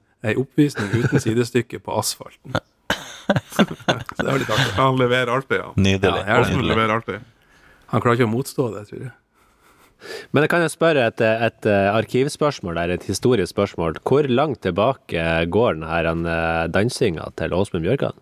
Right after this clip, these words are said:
Speaker 3: Samfunnshuset på Tverlandet, der hadde han vært på breakdance-kurs. <laughs> Og da hadde han lært
Speaker 4: På
Speaker 3: de her
Speaker 4: Tverlandet.
Speaker 3: dansetrinnene. Ja, ja, åtti femti.
Speaker 4: Åtti femti Stegen.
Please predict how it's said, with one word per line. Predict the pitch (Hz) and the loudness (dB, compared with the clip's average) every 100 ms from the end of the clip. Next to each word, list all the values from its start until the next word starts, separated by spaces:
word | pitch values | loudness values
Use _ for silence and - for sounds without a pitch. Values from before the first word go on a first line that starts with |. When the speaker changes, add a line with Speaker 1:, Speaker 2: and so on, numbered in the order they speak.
| - | -4
Speaker 3:
Samfunnshuset | - 127 151 160 - 165 - - | 0 0 0 -2 2 0 0 -4
på | - | 2
Tverlandet, | 104 135 120 82 | 4 4 2 2
der | 90 113 | 4 4
hadde | 117 95 | 4 2
han | 107 | 2
vært | 113 - | 0 0
på | - | -4
breakdance-kurs. | 82 107 - 123 123 - - - - - - - - - - - | 2 0 2 0 0 -4 -4 2 0 0 -4 -6 -4 -6 -4 -10
<laughs> | - - - - - - - - | -16 -10 -8 -6 -8 -10 2 4
Og | |
da | 104 113 | 6 6
hadde | 127 110 | 6 4
han | 95 | 4
lært | 110 110 | 4 4
Speaker 4:
På | 113 | 0
Speaker 3:
de | 90 | 2
her | 90 | 4
Speaker 4:
Tverlandet. | 113 95 107 | 4 4 4
Speaker 3:
dansetrinnene. | 104 107 110 113 104 92 113 - _ - - | 2 0 0 2 2 2 2 0 _ -10 2
Ja, | 101 143 | 2 2
ja, | - | 0
åtti | 101 135 131 127 | 0 2 0 0
femti. | 127 - 87 - - - - - _ _ _ - - | -2 0 -2 -2 -10 -16 -16 -20 _ _ _ -12 -8
Speaker 4:
Åtti | 131 143 | -2 0
femti | 139 143 135 | 0 0 -2
Stegen. | - 156 123 | 0 2 0